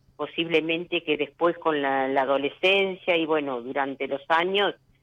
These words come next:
este, bueno, por ahí, este, no fui muy escuchada, muy, muy como que llevaban mucho, mucho el apunte a lo que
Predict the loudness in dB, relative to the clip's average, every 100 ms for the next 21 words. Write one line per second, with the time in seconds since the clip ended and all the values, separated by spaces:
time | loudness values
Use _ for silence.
0 | _ -8 -8 -6 -2 0 2 0 -2 -2
1 | -2 -2 -2 -2 -4 -8 -6 -4 -4 -8
2 | -8 -6 -6 -6 _ -2 0 0 -2 -6
3 | -12 -16 -18 -6 -4 -2 -4 -6 -8 2
4 | 4 4 2 -2 -4 -6 -8 -16 _ _
5 | -4 -4 -2 -2 -2 -2 -8 -6 -6 -6
6 | -8 -12 -20 -20 _ _ _ _ _ -6
7 | 0 2 2 -2 -4 -8 -6 -6 -4 -6
8 | -4 -4 -2 -2 -2 -2 0 -2 -2 -4
9 | -8